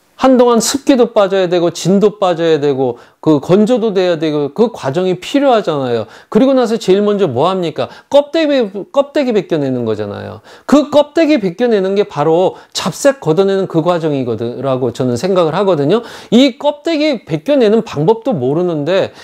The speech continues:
본인이 이 원목 갖다가 가구 만들려고 그러고 있어.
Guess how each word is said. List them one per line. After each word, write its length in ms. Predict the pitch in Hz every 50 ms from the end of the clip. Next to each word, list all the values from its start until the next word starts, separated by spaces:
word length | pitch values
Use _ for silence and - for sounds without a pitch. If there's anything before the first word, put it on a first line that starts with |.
| - - _ _
본인이 600 | - 190 247 269 285 277 269 269 254 185 165 208
이 60 | 233
원목 420 | 226 160 151 175 214 247 269 262 -
갖다가 640 | 214 185 - - 175 151 143 151 170 185 156 110 - - - _ -
가구 400 | - - 165 208 240 233 294 311
만들려고 480 | 294 269 233 202 196 175 156 139 135
그러고 160 | 120 104 113
있어. 360 | 107 - - - 101 90 101